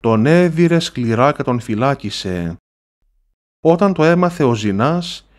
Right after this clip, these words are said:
έτρεξε στον έπαρχο και τον παρακάλεσε να ελευθερώσει τον κύριό του.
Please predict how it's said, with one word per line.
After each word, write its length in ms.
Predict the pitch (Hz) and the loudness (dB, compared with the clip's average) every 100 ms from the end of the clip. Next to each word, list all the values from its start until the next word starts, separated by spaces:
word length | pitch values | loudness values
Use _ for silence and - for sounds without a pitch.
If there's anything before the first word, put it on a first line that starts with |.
| _ _ | _ _
έτρεξε 580 | 156 180 175 180 175 - | -2 -2 0 0 0 -2
στον 220 | - 123 | 0 0
έπαρχο 480 | 143 139 104 101 165 | 0 0 -4 -4 -6
και 80 | 156 | -2
τον 180 | 123 117 | -2 0
παρακάλεσε 920 | 110 98 - 131 160 156 - 175 170 | 0 0 0 0 0 -2 -2 -2 0
να 140 | 123 | 0
ελευθερώσει 760 | 117 110 107 110 117 156 156 147 | 0 0 -2 -2 2 2 2 0
τον 160 | 123 | -2
κύριό 480 | 113 147 135 135 147 | -2 -2 0 2 0
του. 380 | - 95 87 85 | -2 -4 -4 -6